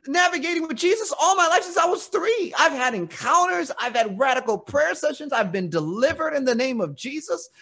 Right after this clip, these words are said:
I've seen other people set free and healed and all of this. And all of a sudden now, it's not supposed to work. I can only use the name Yeshua or Yahushua. Can't say Yeshua. I have to say Yahushua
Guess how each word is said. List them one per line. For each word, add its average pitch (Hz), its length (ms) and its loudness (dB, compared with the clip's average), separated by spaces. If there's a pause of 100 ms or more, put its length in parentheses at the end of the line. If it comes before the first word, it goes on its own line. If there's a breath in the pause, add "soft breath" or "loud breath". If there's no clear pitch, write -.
(180 loud breath)
I've 240 160 4
seen 220 180 -4
other 277 220 0
people 254 360 -10
set - 320 -4
free 330 360 0
and 185 100 0
healed 294 600 -6
and 170 120 -2 (120)
all 370 240 0
of 381 80 -4
this. 427 200 -2 (220 loud breath)
And 247 180 2
all 359 220 6
of 359 60 0
a 254 60 2
sudden 320 340 0
now, 247 240 2 (360)
it's 247 220 2
not 277 200 2
supposed 254 400 0
to 185 40 -2
work. 151 540 0 (1300)
I 202 100 0
can 214 140 0
only 254 240 4
use 240 240 0
the 220 40 -6
name 247 220 -2
Yeshua 262 540 0 (100)
or 180 260 4 (160 loud breath)
Yahushua. 277 920 0 (1120 loud breath)
Can't 233 240 2
say 330 180 0
Yeshua. 311 300 0
I 175 140 2
have 233 100 4
to - 60 -10
say 214 120 2
Yahushua 254 760 -2